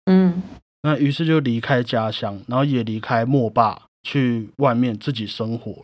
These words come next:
Speaker 2: 了。
Speaker 1: 嗯。
Speaker 2: 后来莫爸过世之后，大约四年左右，莫扎特也过世了。
Speaker 1: 唉，没有莫爸不行。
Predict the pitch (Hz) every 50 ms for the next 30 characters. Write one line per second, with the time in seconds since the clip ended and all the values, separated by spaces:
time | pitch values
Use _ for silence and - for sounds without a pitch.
0 | - - - _ _ _ _ _ _ _ - 190 175 170 165 151 160 175 - -
1 | - - _ - 190 180 156 135 131 131 135 139 151 - _ - 185 185 160 127
2 | 113 - 156 135 117 95 - _ - 196 175 139 131 123 - - 165 160 131 120
3 | 117 101 - _ _ _ _ _ - - 139 143 143 151 160 147 139 143 139 135
4 | 135 131 131 131 - - - 175 160 139 123 113 104 104 107 - 110 101 107 120
5 | 127 117 107 98 - - _ _ _ _ - 180 170 151 139 117 113 120 156 123
6 | 107 90 - - - 131 110 95 98 - - - 101 - 185 170 165 170 - -
7 | - - - - - 175 175 175 180 175 160 160 170 170 170 165 165 160 156 151
8 | 147 156 156 - - - -